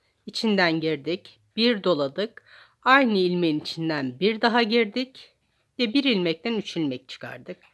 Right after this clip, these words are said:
Şimdi sırası gelen üç ilmeğimizi kesiyoruz. Ama bakın ters olarak kesiyoruz. Modelimiz arka sıradan kurulmakta. Yine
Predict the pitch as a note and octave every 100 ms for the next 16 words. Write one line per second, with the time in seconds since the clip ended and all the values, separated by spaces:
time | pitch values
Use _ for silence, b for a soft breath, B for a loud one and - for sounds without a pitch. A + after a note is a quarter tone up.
0 | B B B B B - D#4 C#4+ - D4
1 | D#4 - D#4+ B3+ G3 F3+ - D4+ - B3+
2 | F#3 D#3+ D3 C#3+ C#3 G3+ B3+ - _ _
3 | _ _ _ _ _ _ - - - G#3+
4 | C#3+ A#2 - - - _ _ b b b
5 | b A#3 G#3+ G3 A3+ D4 C#4 G#3+ G3+ -
6 | - D#3+ C3+ B2+ _ - - C3 - -
7 | - - - _ _ _ _ _ _ _
8 | _ _ _ _ _ _ _ _ _ _
9 | _ _ _ b _ A3 G#3+ G#3+ D4+ A#3+
10 | G3 - F3 - D#3 C3+ C#3 - C3+ C3
11 | C3 B2+ _ F3+ A3+ A3+ F#3 C4+